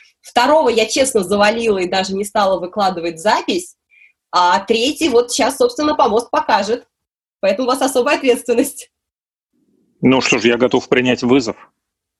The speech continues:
Speaker 1: То есть это, наверное, даже не вызов, это больше такое, знаете, как-то просьба о помощи.
Speaker 2: Но вы же сказали, что второго завалили. Это вызов, Юля.
Speaker 1: Нет,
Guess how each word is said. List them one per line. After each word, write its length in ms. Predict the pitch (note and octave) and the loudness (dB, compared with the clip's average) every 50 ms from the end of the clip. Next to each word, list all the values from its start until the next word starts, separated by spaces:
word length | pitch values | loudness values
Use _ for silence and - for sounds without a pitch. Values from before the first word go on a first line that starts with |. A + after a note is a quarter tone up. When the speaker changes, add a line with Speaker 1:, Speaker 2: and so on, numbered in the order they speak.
| _ _ - - - - - | _ _ -18 -16 -16 -14 -14
Speaker 1:
То 80 | F3 - | -8 -6
есть 120 | G#3+ G#3 - | -6 -4 0
это, 140 | A#3 A#3+ | -2 0
наверное, 240 | A#3+ B3 B3 A#3+ C4 | 2 2 2 2 2
даже 100 | C4 C4 | 0 2
не 120 | C4+ C#4 C4 | 0 0 2
вызов, 300 | C4 C#4 A3+ F3+ F3 F3+ | 2 2 0 0 -4 -8
это 140 | - G#3 | -8 -6
больше 280 | G3 G#3 A#3+ B3 B3+ A#3 | 2 2 2 2 2 -4
такое, 280 | G3+ G3+ G#3 A#3 A3 G3+ | -4 -2 0 0 0 0
знаете, 220 | F#3+ G3+ G#3 G3+ | -2 -4 -6 -6
как-то 200 | - F3+ - F3 | -8 -10 -12 -10
просьба 520 | - - A3+ B3 C#4 E4 C#4 A#3+ A#3+ B3 | -6 0 2 2 2 2 2 2 2 2
о 80 | B3+ D4 | 2 0
помощи. 880 | C#4+ - - D#4 D4+ D4+ D4 C#4 C4 - - - - C#4+ D#4 - - - F4 G4 - - _ _ _ _ _ _ _ _ _ _ _ _ _ _ _ _ _ - - - - - - | -2 -4 -2 2 2 2 2 2 2 0 0 0 -2 -2 -2 -4 -4 -6 -12 -12 -12 -12 _ _ _ _ _ _ _ _ _ _ _ _ _ _ _ _ _ -20 -20 -20 -18 -6 -2
Speaker 2:
Но 60 | A#2+ | 0
вы 100 | A2+ A2+ | 0 0
же 80 | G2+ - | 0 0
сказали, 340 | - - A#2 A2 A#2 A2+ | -2 0 2 2 2 0
что 180 | G#2 - - A2+ | 0 -2 -4 -6
второго 380 | - - A#2 A#2 A#2 A2+ G#2+ G#2+ | -4 0 0 2 2 2 0 2
завалили. 500 | G#2 A2+ A2+ B2+ C#3 C#3 B2 G#2+ G2+ G#2 | 0 2 2 2 2 2 2 0 2 0
Это 200 | G2 - - E3+ | 0 0 0 0
вызов, 380 | F#3+ F#3+ D#3+ A#2+ G#2+ C3 - - | 2 2 2 2 0 -4 -8 -6
Юля. 180 | - B2+ A#2 - | -4 -2 0 0
Speaker 1:
Нет, 220 | A#3 G3 E3+ - | 0 0 -2 -4